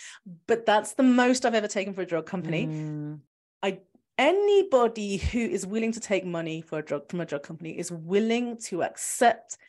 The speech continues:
Speaker 1: that drug companies are influencing the medical profession and are, um, and, and they are willing to be part of that very corrupt system. But here's the kicker.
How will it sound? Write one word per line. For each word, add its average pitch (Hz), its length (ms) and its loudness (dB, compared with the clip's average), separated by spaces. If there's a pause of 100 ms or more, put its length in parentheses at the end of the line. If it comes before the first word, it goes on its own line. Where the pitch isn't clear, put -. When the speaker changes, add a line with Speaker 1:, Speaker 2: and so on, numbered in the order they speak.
(220)
Speaker 1:
that 180 180 -4
drug 214 240 -2
companies 196 640 -6 (180)
are 147 320 -4 (120)
influencing 233 800 0
the 175 80 -6
medical 156 320 -6
profession - 640 -8 (500)
and 165 460 -4 (120)
are, 156 420 -6 (260)
um, 147 400 -6 (1040)
and, 190 240 2
and 185 160 2
they 220 120 6
are 202 120 6
willing 262 500 2
to 214 260 -4
be 196 160 -10
part - 540 0
of - 120 -10
that - 240 -2 (420)
very 196 160 4
corrupt 190 400 -4
system. - 480 -10 (640)
But - 160 4
here's 302 640 2
the 185 180 -4
kicker. 180 560 -2